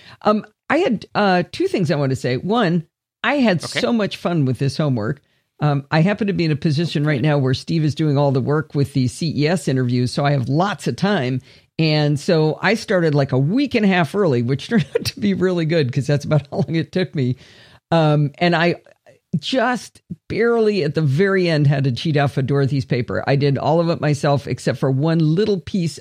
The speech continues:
Speaker 1: of the, um, of the extra credit. So I was very proud
Speaker 2: Oh, the
Speaker 1: of myself.
Speaker 2: extra credit. Oh, well, then, then full marks.
Speaker 1: Oh, yeah. I mean, when I was done, I was like,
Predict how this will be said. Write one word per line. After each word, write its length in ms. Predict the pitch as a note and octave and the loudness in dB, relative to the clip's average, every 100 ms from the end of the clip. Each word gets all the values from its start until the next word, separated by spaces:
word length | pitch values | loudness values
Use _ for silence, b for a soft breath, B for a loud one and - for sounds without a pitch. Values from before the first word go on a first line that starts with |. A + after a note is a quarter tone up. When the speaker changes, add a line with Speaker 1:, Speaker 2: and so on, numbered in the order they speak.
| - | -2
Speaker 1:
of 320 | C#3+ C3+ A#2 | 0 2 0
the, 380 | C3+ C3 B2+ - | 0 2 0 -2
um, 500 | B2+ B2 A#2 A#2 A#2 - - | -2 -2 -2 -2 -4 -8 -4
of 120 | D3 | -2
the 80 | B2 | 0
extra 300 | C3+ - B2 | -2 -4 -8
credit. 360 | - G#2+ - - B B B B | -4 -4 -4 -10 B B B B
So 100 | - | -2
I 20 | D3+ | 0
was 120 | B2 | 2
very 340 | C3 F3+ D#3 | 2 4 2
proud 180 | C3+ C#3 | 0 -2
Speaker 2:
Oh, 40 | |
the 60 | D3+ | 0
Speaker 1:
of 20 | |
myself. 120 | D#3 - | -2 -2
Speaker 2:
extra 200 | - C3 | -8 -10
credit. 300 | A2+ G#2 D#3+ | -10 -10 -8
Oh, 220 | G3+ G2+ | -8 -8
well, 80 | A#2 | -12
then, 340 | C#3 C3 B2 - | -14 -14 -16 -10
then 280 | F3+ A#2 | -10 -12
full 180 | A#2 G3 | -14 -10
marks. 260 | E3 E3 - | -10 -10 -6
Speaker 1:
Oh, 80 | F3 | -2
yeah. 200 | D#3 C#3+ | 0 0
I 60 | A#2+ | 0
mean, 200 | D3 C3+ | 0 0
when 120 | F3+ | 2
I 100 | G3+ | 2
was 140 | G#3 | 2
done, 220 | D3 G3 | 2 0
I 60 | D#3 | 2
was 200 | C#3+ C#3 | 0 0
like, 220 | C#3 C#3 | 0 -2